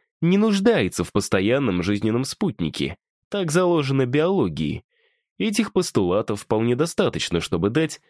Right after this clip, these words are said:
разъяснение моего статуса холостяка, ибо расшифровка данных гипотез в этом дневнике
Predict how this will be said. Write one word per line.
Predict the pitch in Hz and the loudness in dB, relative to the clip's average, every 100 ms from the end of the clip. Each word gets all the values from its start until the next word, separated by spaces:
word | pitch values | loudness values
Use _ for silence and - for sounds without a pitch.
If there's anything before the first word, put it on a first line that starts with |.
| _ _ _ | _ _ _
разъяснение | 170 196 196 190 - 107 123 139 143 | 0 2 2 0 0 2 2 2 2
моего | 139 107 76 | 2 2 0
статуса | 104 - 87 92 90 90 | -2 0 -2 -2 -2 -2
холостяка, | 95 95 98 180 180 90 69 - _ _ | 0 0 0 -4 -2 -2 -4 -10 _ _
ибо | 104 98 | -2 2
расшифровка | 110 101 131 123 95 - | 2 2 0 2 0 0
данных | 85 87 85 87 | 0 0 0 -2
гипотез | 92 127 220 - 80 - | -4 -2 -2 -2 -4 -2
в | 92 | -4
этом | 92 95 | 0 0
дневнике | 107 127 151 156 208 | 0 0 -2 -2 -4